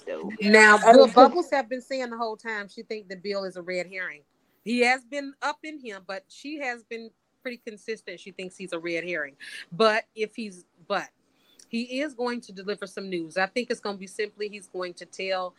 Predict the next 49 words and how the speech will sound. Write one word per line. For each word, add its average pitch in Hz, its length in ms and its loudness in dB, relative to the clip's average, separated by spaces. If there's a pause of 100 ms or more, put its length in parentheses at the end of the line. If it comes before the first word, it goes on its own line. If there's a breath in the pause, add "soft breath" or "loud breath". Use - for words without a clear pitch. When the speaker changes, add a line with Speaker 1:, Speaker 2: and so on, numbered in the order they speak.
(340)
Speaker 3:
Brooke 185 260 0 (100)
that 170 260 -4
Taylor 196 500 -4
and 180 220 -10
Ridge, 175 460 -6 (180)
that 185 220 -4
Taylor 226 400 -2
at 170 120 -10
least 170 300 -12
is 160 140 -10
in 156 100 -10
Aspen, 156 460 -12
or 165 340 -4 (300)
Ridge 185 360 0
went 170 140 -8
to 160 120 -10
Aspen. 160 280 -8
She 240 160 -8
gonna 208 220 -2
let, 190 240 -2
she - 160 -12
gonna 214 140 -2
key 208 360 -10
in 185 100 -6
somebody 170 420 -4
on 151 140 -12
Aspen. 143 340 -12
He 233 160 -6
gonna 196 160 -4
key 185 240 -6
in 170 80 -6
Brooke 165 240 -8
on 151 180 -12
Aspen. 139 320 -16 (1160)
Speaker 1:
Right, 180 680 4
maybe. 247 640 12
'Cause 294 140 12
I, 247 240 12
I 254 60 12
do, 294 200 8
I 262 180 12
am 339 160 10
curious 277 480 10
about 214 240 12
what 202 120 8
the 196 80 0
surprising 185 600 10
news 180 340 0
is. 53 460 -6